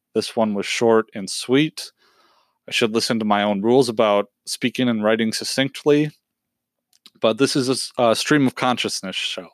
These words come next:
So let's see, welcome any new listeners if I got from my regular episode that was on the Liberty Weekly podcast. You know how to support me. That's at patreon dot com forward slash liberty weekly,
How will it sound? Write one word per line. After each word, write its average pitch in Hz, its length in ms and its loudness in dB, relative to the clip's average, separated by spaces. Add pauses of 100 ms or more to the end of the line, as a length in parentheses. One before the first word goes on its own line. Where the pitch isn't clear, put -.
(340)
So 95 460 0 (580)
let's 123 160 0
see, 135 260 4
welcome 139 380 2
any 135 200 2
new 127 160 2
listeners 120 440 0
if 110 140 -6
I 110 80 2
got 107 320 0
from 107 300 -4
my 98 300 0
regular 104 540 -2
episode 104 460 -4
that 98 100 -4
was 95 160 -6
on 101 180 -2
the 95 80 -6
Liberty 98 320 -6
Weekly 101 400 -4
podcast. 98 840 -2 (260)
You 120 100 0
know 120 120 2
how 120 100 0
to 110 80 0
support 113 460 0
me. 120 180 2
That's 107 220 2
at 98 80 -14
patreon 110 440 0
dot 95 200 0
com 117 280 0
forward 104 300 -2
slash 101 340 -2
liberty 101 280 -2
weekly, 127 560 2